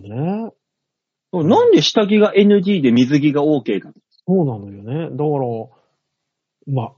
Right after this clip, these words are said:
Speaker 1: そっか。海とかプールとか一緒に行く人間がもうあれなんじゃない？もうそういう見せてもいい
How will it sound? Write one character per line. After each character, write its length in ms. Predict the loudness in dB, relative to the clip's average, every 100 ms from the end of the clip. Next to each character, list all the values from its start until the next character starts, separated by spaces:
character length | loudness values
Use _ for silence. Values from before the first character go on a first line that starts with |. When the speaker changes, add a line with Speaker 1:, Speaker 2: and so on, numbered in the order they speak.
| _ _
Speaker 1:
そ 120 | -12
っ 80 | -10
か。 220 | -12 -12 _ _ -2
海 200 | -2 -2
と 100 | -4
か 120 | -2
プ 120 | -2
ー 80 | -2
ル 80 | -2
と 100 | -6
か 140 | -4
一 160 | -4 -6
緒 240 | -4 -4
に 140 | -2
行 100 | -4
く 160 | -4 -4
人 420 | -4 -4 -4 -2
間 240 | -2 -2 -2
が 140 | -4 -2
も 520 | -2 -2 -2 -4 -6
う 20 |
あ 60 | -8
れ 100 | -6
な 120 | -6
ん 60 | -6
じ 60 |
ゃ 60 | -8
な 140 | -10
い？ 80 | -12 -12
も 140 | -10
う 60 | -6
そ 160 | -2
う 40 | -2
い 80 |
う 40 | -2
見 200 | -2 0
せ 140 | 0
て 100 | 0
も 140 | -4 -4
い 300 | -4 -4
い 100 | -6